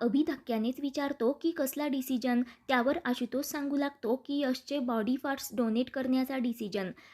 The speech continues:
कारण हॉस्पिटलमध्ये एक पेशंट आहे, तो खूप सिरियस आहे, त्याला यशच्या बॉडी पार्टची खूप गरज आहे, म्हणून त्या मुलाच्या घरचे रिक्वेस्ट करत होते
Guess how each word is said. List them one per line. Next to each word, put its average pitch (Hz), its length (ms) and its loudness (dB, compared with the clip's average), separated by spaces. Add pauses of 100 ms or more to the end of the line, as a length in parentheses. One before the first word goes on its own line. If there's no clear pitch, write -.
(120)
कारण 269 300 4
हॉस्पिटलमध्ये 285 680 -2
एक 302 320 -8
पेशंट 247 400 -2
आहे, 269 320 0 (280)
तो 330 140 -4
खूप 294 260 -4
सिरियस 302 420 -2
आहे, 220 360 -2 (220)
त्याला 240 260 2
यशच्या 240 560 0
बॉडी 262 320 -2
पार्टची 269 640 -6
खूप 302 200 -2
गरज 240 340 -2
आहे, 214 280 -2 (280)
म्हणून 254 360 6
त्या 294 180 -6
मुलाच्या 262 460 -4
घरचे 262 380 -2
रिक्वेस्ट 247 460 -4
करत 277 260 -6
होते 277 340 0